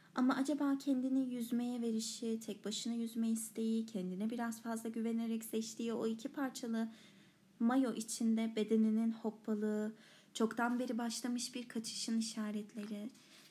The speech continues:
şimdi olanca zavallı solgunluğu içinde ortaya çıkan çıplaklığına doğru çılgın bir koşunun evreleri değil miydi? Suça ortak, çocuksu bir patavatsızlığa bürünerek,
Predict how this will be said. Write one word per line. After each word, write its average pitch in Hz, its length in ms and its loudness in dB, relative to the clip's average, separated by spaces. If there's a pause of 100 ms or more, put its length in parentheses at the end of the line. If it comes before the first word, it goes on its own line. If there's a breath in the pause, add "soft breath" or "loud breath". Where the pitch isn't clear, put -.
şimdi 269 360 2
olanca 254 500 0
zavallı 233 720 -2
solgunluğu 240 800 2
içinde 226 360 -2
ortaya 240 440 -2
çıkan 233 360 0
çıplaklığına 240 840 -2
doğru 220 420 0 (440 loud breath)
çılgın 247 460 0
bir 226 200 -4
koşunun 226 540 0
evreleri 220 640 0
değil 220 220 -2
miydi? 240 420 -2 (760 loud breath)
Suça - 400 -4
ortak, 240 540 -2 (280 soft breath)
çocuksu 262 500 -4
bir 269 140 0
patavatsızlığa 240 1000 -4
bürünerek, 220 640 2